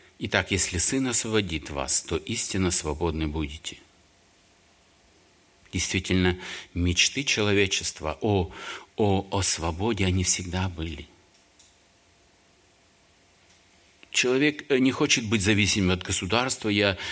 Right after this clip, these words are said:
не хочу подчиняться каким-то установлениям и правилам. Я хочу свободно». Выбирает какой-нибудь остров,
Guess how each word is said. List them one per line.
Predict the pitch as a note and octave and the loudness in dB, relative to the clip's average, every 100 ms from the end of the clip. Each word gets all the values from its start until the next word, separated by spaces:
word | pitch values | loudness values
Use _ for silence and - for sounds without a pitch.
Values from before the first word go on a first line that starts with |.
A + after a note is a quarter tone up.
| - | -2
не | C3+ | 0
хочу | - A2 - G3+ | 2 4 2 2
подчиняться | - C#3 - A#2+ G#2+ G2 G#2+ F#2+ - - - | 0 2 2 4 4 4 2 0 -4 -12 -2
каким-то | A#2 A#2 G#2+ A#2 | 0 2 2 4
установлениям | G#2 B2 A2 A2 C#3+ E3 C3+ A2+ | 4 4 4 4 4 4 4 4
и | A2 | 2
правилам. | A#2 D3+ D3+ D3+ | 0 2 4 4
Я | F#3 | 4
хочу | F3+ E3+ | 2 2
свободно». | E3+ E3+ D#3 B2+ B2+ | 2 2 2 2 2
Выбирает | C#3 C3+ D3+ D3+ C3 | 0 2 4 4 2
какой-нибудь | B2 B2+ A#2 G#2 F#2+ B2+ | -2 2 2 2 2 2
остров, | F3 E3 D3 C#3+ C#3 | 2 2 2 2 0